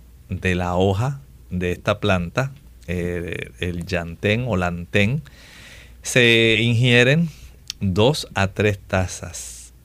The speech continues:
entre comidas cada día durante el mismo lapso de tiempo que la persona va a estar utilizando el metronidazol, el Flagyl.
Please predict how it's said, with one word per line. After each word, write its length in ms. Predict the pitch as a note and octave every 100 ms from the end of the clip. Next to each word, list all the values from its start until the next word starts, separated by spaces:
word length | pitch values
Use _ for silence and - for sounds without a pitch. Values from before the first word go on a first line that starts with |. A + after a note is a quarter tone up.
| _ - -
entre 640 | B2 B2+ C#3 C#3 - A2
comidas 880 | - G2 F2 F2+ F2+ - - - - - -
cada 380 | G2 F#2+ G2 G#2
día 380 | F#2 F2+ A2 B2 - - - -
durante 720 | F#2+ F#2+ A#2 C3+ C#3+ D3 - -
el 320 | A2 G#2 G2+
mismo 800 | G#2 B2 C#3 D3+ - C3+ - -
lapso 580 | - G2 G2 - - G#2+
de 140 | A2
tiempo 580 | A#2 G#2 F2 F2+ E2+ D3 - - - - -
que 120 | -
la 140 | A2 C#3
persona 580 | C#3+ C#3 A2 A2+ A#2+ -
va 220 | F2+ F2
a 40 | G2
estar 500 | G2+ - G2 G#2+ G2
utilizando 1040 | F#2+ F#2+ F#2+ G#2+ G2+ F#2+ F#2 F#2 G#2 A2+ -
el 680 | F#2 F#2 F2+ F2 E2+ F2 F#2+ -
metronidazol, 960 | F2+ F#2+ F#2+ F#2+ F#2+ G2 G2 D#3 E3+ - - -
el 100 | F2+
Flagyl. 520 | - G2 D3 E3